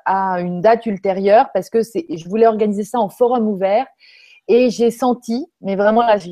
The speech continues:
me suis écoutée, que c'était pas, c'était pas mûr encore. Donc, euh, je vais l'organiser, ce forum ouvert, parce que je trouve ça trop important. Sur, euh, c'est, tu vois, c'était un petit peu co-créer justement une vision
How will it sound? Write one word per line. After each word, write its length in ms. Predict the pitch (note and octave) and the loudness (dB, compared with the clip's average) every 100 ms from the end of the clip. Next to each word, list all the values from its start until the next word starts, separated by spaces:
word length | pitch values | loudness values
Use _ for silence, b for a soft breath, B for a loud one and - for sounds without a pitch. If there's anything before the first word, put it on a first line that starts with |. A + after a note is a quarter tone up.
| F3+ F#3 | -10 -6
me 100 | F#3 | -6
suis 180 | - | -4
écoutée, 540 | G#3 G3+ G#3 G#3 C4 - | -4 -4 -4 -2 -2 -2
que 120 | A3 | -4
c'était 340 | A3 A3+ - G3+ | 0 -2 -2 -6
pas, 240 | - G3+ _ | -4 -6 _
c'était 300 | F#3 A3+ A3+ | -6 -2 0
pas 120 | G#3 | 0
mûr 280 | G3 F3+ D3+ | -2 -4 -8
encore. 320 | D3+ D3 - _ _ _ _ _ _ - | -10 -14 -14 _ _ _ _ _ _ -8
Donc, 360 | F3+ G#3+ A3 | -2 0 0
euh, 420 | G3 F3 E3+ E3+ E3+ b b b - | 2 4 6 4 2 b b b -14
je 240 | D#3+ E3+ | -8 0
vais 460 | G#3 G3 F3 A3+ A3 | 2 2 2 4 4
l'organiser, 720 | G#3 G#3+ G#3 F#3+ E3+ E3+ - _ | 2 0 -2 -2 -4 -6 -8 _
ce 160 | - | -20
forum 320 | E3 E3+ E3+ E3+ | -10 -8 -6 -6
ouvert, 320 | D3+ D#3+ - | -4 -4 -6
parce 140 | D#3 D3 | -12 -10
que 140 | E3+ | -14
je 100 | - | -14
trouve 140 | - | -16
ça 160 | E3 D#3 | -10 -10
trop 160 | - F#3+ | -8 -10
important. 500 | E3+ F3+ - D#3+ G3+ | -8 -10 -6 -6 -6
Sur, 440 | - - A3+ G#3 | -14 -4 0 0
euh, 60 | F#3+ | -2
c'est, 200 | F#3+ D#3+ _ | -4 -14 _
tu 100 | F3 | 0
vois, 180 | G3+ G#3+ | 2 2
c'était 240 | F#3 F#3 | -2 -6
un 120 | F3 | -6
petit 120 | E3 | -6
peu 140 | - A3 | -4 -4
co-créer 580 | - B3+ - - A#3 B3 | 0 -2 0 4 4 2
justement 420 | G3 - F#3+ A3 | -4 -6 -2 0
une 140 | G#3 F#3+ | 0 -2
vision 480 | G3 F#3 G3+ A3+ | -4 -4 -4 -4